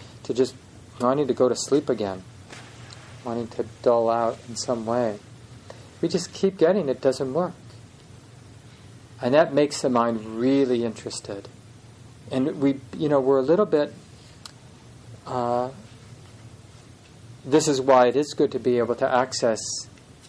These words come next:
pleasant states of mind, because we get a little bit like a caged animal.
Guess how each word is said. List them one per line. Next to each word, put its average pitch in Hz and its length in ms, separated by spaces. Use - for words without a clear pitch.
pleasant 135 360
states 123 340
of 104 120
mind, 120 340
because 131 260
we 135 80
get 160 200
a 160 40
little 165 220
bit 175 120
like 147 200
a 135 40
caged 139 380
animal. 127 440